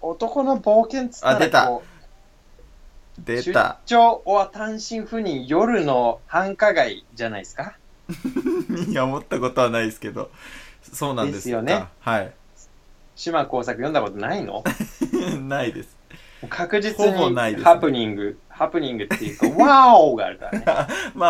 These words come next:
Speaker 2: あ、あるでしょうね。
Speaker 1: うん。
Speaker 2: ゴルゴも課長島耕作もやっぱりワオなイメージですよ、<laughs> 僕は基本。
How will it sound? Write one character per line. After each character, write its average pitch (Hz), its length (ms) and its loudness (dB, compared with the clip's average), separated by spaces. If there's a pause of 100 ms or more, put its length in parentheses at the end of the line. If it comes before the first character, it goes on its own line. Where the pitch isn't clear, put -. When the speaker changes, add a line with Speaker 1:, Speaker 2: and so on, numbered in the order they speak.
(120)
Speaker 2:
あ、 - 20 6
あ 160 60 2
る 143 120 -4
で 110 140 -4
し - 100 -14
ょ 104 80 -10
う 104 40 -14
ね。 117 180 -10 (260)
Speaker 1:
う - 20 -20
ん。 113 380 -14 (260)
Speaker 2:
ゴ 185 160 0
ル 185 140 0
ゴ 160 120 0
も 135 180 -2
課 151 180 -2
長 151 220 -6
島 151 260 -6
耕 135 200 -10
作 131 200 -10
も 131 80 -6
や 127 60 -6
っ 127 40 -12
ぱ 131 140 -6
り 113 100 -4
ワ 127 360 8
オ 107 100 2
な 107 120 2
イ 113 100 0
メ 120 80 2
ー 117 140 2
ジ 104 60 -6
で 104 80 -8
す - 80 -16
よ、 104 80 -10
<laughs> - 0 -
僕 104 260 -14
は 131 120 -14
基 107 140 -12
本。 107 200 -14